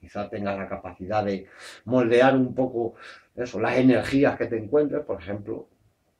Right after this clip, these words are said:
cualquier roca es eso, energía, y la puedes moldear para,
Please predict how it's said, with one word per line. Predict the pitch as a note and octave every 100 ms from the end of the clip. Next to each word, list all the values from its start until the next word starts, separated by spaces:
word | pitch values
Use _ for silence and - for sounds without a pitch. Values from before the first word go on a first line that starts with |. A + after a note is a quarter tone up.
| _ _ -
cualquier | F2 E2 A2+ G2
roca | A2+ A2+ A2+ A#2 -
es | F2 E2+ - -
eso, | - - -
energía, | F#2 F2 - C3 E2+ - _
y |
la | E2+ E2+
puedes | F2+ G2+ F#2+
moldear | F#2+ F#2 G#2+ A#2+ C3 B2+
para, | F#2 F#2+ -